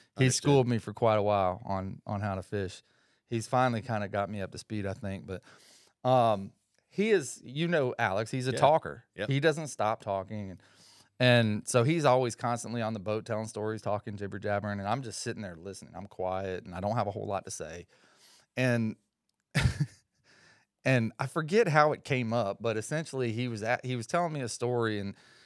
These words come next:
Speaker 1: and my response to that was, "Alex, a man could build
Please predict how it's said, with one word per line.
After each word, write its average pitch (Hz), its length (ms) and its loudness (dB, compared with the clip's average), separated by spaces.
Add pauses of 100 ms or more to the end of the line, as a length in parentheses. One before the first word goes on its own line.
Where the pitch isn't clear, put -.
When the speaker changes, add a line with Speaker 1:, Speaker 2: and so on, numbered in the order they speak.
(280)
Speaker 1:
and 110 220 0
my 117 140 6
response 143 500 0
to 107 80 -4
that 98 280 0
was, 95 680 -6 (800)
"Alex, 127 460 -2 (1800)
a 117 60 -2
man 156 420 0
could 120 240 -6
build 123 340 0